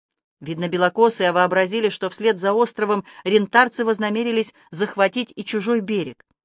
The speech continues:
Объяснять, что это не так, было бесполезно. Бросать оружие глупо, убьют или покалечат, прежде чем утолят жажду мести. Убегать некуда. Слева саврянский город, сзади крысы и загонщики, видно,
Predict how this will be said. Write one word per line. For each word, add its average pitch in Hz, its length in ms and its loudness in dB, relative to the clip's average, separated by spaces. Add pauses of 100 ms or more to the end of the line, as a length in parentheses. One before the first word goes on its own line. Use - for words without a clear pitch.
(480)
Объяснять, 156 800 -2 (200)
что - 220 -4
это 170 200 -2
не 160 100 -6
так, 208 260 0
было 165 200 -6
бесполезно. 143 720 -10 (420)
Бросать 240 460 4
оружие 262 400 4
глупо, 247 520 -2 (220)
убьют 190 460 0
или 196 120 2
покалечат, 214 580 -2
прежде 226 340 -4
чем 208 180 -4
утолят 208 380 -2
жажду 208 420 0
мести. 208 480 -6 (460)
Убегать 147 500 -2
некуда. 208 500 -2 (440)
Слева 226 380 2
саврянский 185 560 0
город, 214 440 4 (220)
сзади 185 420 2
крысы 160 380 -8
и 143 60 -4
загонщики, 196 800 0 (360)
видно, 254 480 4